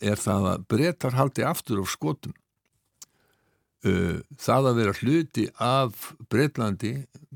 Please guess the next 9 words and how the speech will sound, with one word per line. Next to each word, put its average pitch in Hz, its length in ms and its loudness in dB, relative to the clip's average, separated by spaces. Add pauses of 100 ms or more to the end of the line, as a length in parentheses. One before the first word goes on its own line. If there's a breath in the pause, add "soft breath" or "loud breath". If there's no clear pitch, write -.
(260)
bara 101 460 2 (240)
dragi 131 500 2
þá 110 160 2
niður 127 400 0
og 92 80 -4
benda 104 320 0
á 101 120 2 (180)
að, 87 80 -2 (720 loud breath)
að 87 380 -2